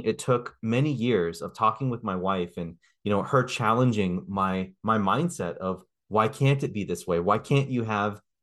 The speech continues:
two things? Why can't you do something on the side while you're working a full-time job?" 'Cause that's what she was doing.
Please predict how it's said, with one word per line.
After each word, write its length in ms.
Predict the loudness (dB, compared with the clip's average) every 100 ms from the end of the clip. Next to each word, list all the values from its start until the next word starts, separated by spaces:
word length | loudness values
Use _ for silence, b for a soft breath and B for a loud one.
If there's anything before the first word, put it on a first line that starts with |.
| _
two 180 | -2 0
things? 400 | 2 2 2 0
Why 100 | -2
can't 200 | -2 -6
you 100 | -6
do 140 | -6
something 280 | -4 -4 -2
on 60 | -4
the 80 | -2
side 320 | 0 0 0
while 300 | 2 2 2
you're 220 | 0 -4
working 340 | -6 -6 -8
a 20 | -4
full-time 420 | -4 -4 -6 -2
job?" 280 | 0 0 -2
'Cause 100 | 0
that's 160 | -2
what 100 | -4
she 140 | -4 -2
was 140 | -2
doing. 340 | -2 -4 -8